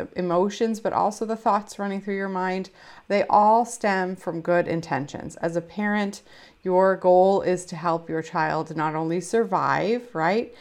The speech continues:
But you want your child to thrive. You want them to be successful. You want them to fit in and have friends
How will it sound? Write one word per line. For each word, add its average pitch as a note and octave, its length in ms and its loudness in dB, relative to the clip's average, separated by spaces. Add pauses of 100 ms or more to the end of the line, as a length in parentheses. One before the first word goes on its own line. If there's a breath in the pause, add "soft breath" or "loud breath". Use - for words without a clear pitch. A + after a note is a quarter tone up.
(280 loud breath)
But G#3 160 2
you B3+ 140 0
want C4+ 180 0
your C4 120 -4
child B3+ 320 0
to B3+ 120 -8
thrive. A#3+ 460 2
You F3 100 -6
want E3+ 160 -4
them F3+ 140 -6
to D#3+ 80 -8
be D#3+ 140 -4
successful. B3 1160 0
You G3 140 -6
want D#3 280 -2
them C3+ 200 -6
to - 160 -16
fit - 480 -8
in B3 500 0 (120)
and D3 340 -4
have C#3 380 -4
friends B3 800 -2